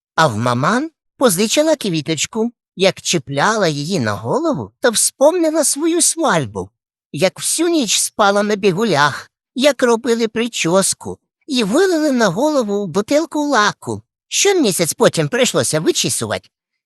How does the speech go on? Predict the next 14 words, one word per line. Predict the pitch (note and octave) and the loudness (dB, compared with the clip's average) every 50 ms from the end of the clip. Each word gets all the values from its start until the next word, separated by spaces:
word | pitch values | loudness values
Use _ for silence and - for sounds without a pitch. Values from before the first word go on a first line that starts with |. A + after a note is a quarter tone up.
| _ _ _ _ _ _ | _ _ _ _ _ _
Яке | - C#3 D#3 F#3+ F3+ - - E3+ F#3+ G#3+ | -6 0 0 0 0 0 2 2 2 2
красиве | - G#3 F#3 F#3 F#3 - - - C#3+ D#3 F3 G#3+ | 2 0 0 2 2 0 -2 -2 -2 -2 -2 -2
було | F#3+ F#3+ G#3+ G#3+ A3 | -2 -2 -2 -2 -2
плаття | G3 - C#3+ C#3 D#3+ G3+ A3 - B3 A3 | -4 -4 -4 0 0 0 0 2 0 0
з | F#3+ G#3 | 0 0
метеликами. | G3+ F#3+ G#3+ G#3 _ - D3+ D#3 F#3+ G#3 G3+ D#3+ - - B2+ G#2 F#2 F#2 F#2+ _ _ _ _ _ _ _ _ - | 0 0 0 -2 _ -2 0 0 2 2 0 -2 -2 -2 -4 -4 -4 -4 -8 _ _ _ _ _ _ _ _ -2
Як | D#3 A3+ B3 - - | 0 0 0 0 -4
приїхали | - D4 D#4 D4+ A#3 B3+ G4 G4 - - B3+ G#3+ G#3 A3+ | -4 -2 -2 0 0 2 0 0 2 2 0 0 0 -2
її | G3+ F#3+ F#3+ G3+ G#3+ A3+ | -4 -6 -6 -4 -4 -4
викуплять, | A3 A3+ A3+ - G3 F#3 - - C#3+ D#3+ F3 F#3 F#3 - - - _ _ _ _ _ - | -2 -4 -4 -2 -2 -4 -2 -2 -2 0 2 0 0 -2 -6 -20 _ _ _ _ _ -4
і | D#4 C4 | -2 2
як | D#4+ D#4 - - | 2 2 2 0
Семенчикова | - - B3+ A3+ G#3+ F3+ F#3+ A3 A3+ A#3+ A3+ - C#4 B3 - C#4+ C4 D4+ E4 | -2 -2 0 0 2 2 2 2 2 0 0 -2 -2 -2 0 0 0 2 2
мама | D4 B3 G#3+ G3+ F#3+ G3+ G#3 A3 A#3+ | 2 2 2 2 0 0 -2 -2 -4